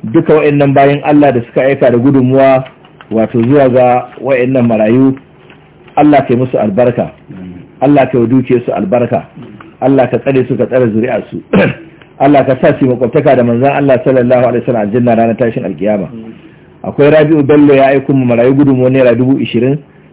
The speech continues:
Wasu bayan Allah su uku sun yi haɗin gwiwa suka aiko wa marayu da tallafin naira dubu goma sha biyar. Wasu bayan Allah su goma sha ɗaya sun ba marayu gudunmuwa ta haɗin gwiwa naira dubu ishirin da biyu.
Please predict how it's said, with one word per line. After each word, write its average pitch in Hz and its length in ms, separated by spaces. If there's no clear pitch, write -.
Wasu 135 220
bayan 156 300
Allah 143 300
su 147 140
uku 139 260
sun 143 380
yi 131 120
haɗin 139 340
gwiwa 135 360
suka 147 180
aiko 147 320
wa 147 40
marayu 131 280
da 127 80
tallafin 131 380
naira 131 220
dubu 120 200
goma 117 260
sha 110 180
biyar. 85 220
Wasu 139 220
bayan 156 280
Allah 151 320
su 143 120
goma 139 260
sha 127 200
ɗaya 113 320
sun 156 180
ba 156 180
marayu 131 420
gudunmuwa 127 480
ta 143 120
haɗin 135 280
gwiwa 127 260
naira 131 240
dubu 131 240
ishirin 113 340
da 101 80
biyu. 82 180